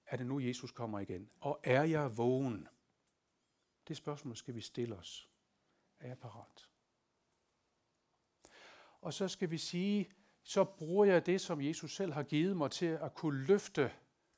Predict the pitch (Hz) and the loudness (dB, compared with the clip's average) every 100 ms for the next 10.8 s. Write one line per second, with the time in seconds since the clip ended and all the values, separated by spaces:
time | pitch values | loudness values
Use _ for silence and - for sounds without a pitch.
0 | _ _ _ - 131 - 143 180 190 180 | _ _ _ -6 -6 -2 0 4 4 2
1 | 131 - 143 151 120 110 107 120 - _ | 0 0 0 0 -6 -4 -6 -6 -18 _
2 | _ _ _ _ - - 143 139 135 117 | _ _ _ _ -16 -10 -2 -2 -2 -8
3 | - 123 117 - _ _ _ _ _ _ | -4 -4 -4 -8 _ _ _ _ _ _
4 | _ _ _ _ _ _ _ _ 123 117 | _ _ _ _ _ _ _ _ -14 -12
5 | 113 123 117 - 123 143 131 117 120 113 | -8 -8 -8 -6 -4 -2 -2 -2 -2 -4
6 | _ _ _ _ _ 135 117 117 120 123 | _ _ _ _ _ -6 -2 0 0 -2
7 | 120 101 147 - - 107 _ _ _ _ | -4 -8 -8 -8 -12 -18 _ _ _ _
8 | _ - 120 120 110 110 110 107 101 101 | _ -10 -6 -4 -4 -6 -6 -8 -10 -12
9 | - _ _ _ _ _ _ _ - 127 | -16 _ _ _ _ _ _ _ -12 -10
10 | 120 104 98 98 - 95 95 95 | -8 -8 -8 -14 -16 -14 -14 -16